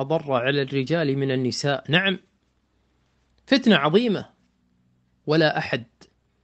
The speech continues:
يقلل من هذه الفتنة، ومن يقلل من هذه الفتنة فهو بعيد عن الشرع وبعيد كذلك عن الواقع.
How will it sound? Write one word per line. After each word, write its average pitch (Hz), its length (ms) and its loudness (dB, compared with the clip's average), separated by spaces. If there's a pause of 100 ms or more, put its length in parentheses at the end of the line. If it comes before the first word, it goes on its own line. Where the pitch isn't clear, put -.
(840)
يقلل 151 480 2
من 131 120 -4
هذه 131 320 -4
الفتنة، 117 500 -10
ومن 147 240 0
يقلل 160 500 2
من 147 140 -2
هذه 165 380 0
الفتنة 190 540 -2 (1160)
فهو 139 280 0
بعيد 147 460 0 (760)
عن 170 160 4
الشرع 185 480 -4 (520)
وبعيد 143 480 -2
كذلك 143 520 -4
عن 123 220 -2
الواقع. 135 500 0